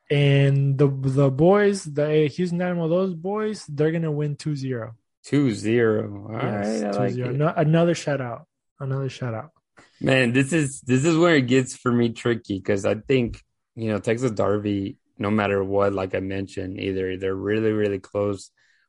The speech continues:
Speaker 2: or they'll get out of hand. Uh, being that is the first one, I think I'm gonna go with a draw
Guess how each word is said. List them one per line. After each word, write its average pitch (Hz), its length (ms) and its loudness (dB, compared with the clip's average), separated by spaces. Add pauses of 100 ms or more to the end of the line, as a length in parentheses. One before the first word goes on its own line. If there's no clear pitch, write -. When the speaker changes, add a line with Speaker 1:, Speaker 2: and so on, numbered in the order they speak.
(120)
Speaker 2:
or 98 140 -4
they'll 95 200 2
get 98 220 -2
out 92 160 -4
of 90 100 -8
hand. 90 360 -10 (500)
Uh, 95 160 -2
being 110 260 0
that 113 140 4
is 110 160 2
the 107 100 -2
first 120 400 0
one, 120 340 -4 (800)
I 95 120 -8 (200)
think 143 280 2
I'm 139 120 4
gonna 127 220 2
go 110 140 2
with 107 180 4
a 95 80 -2
draw 92 480 -4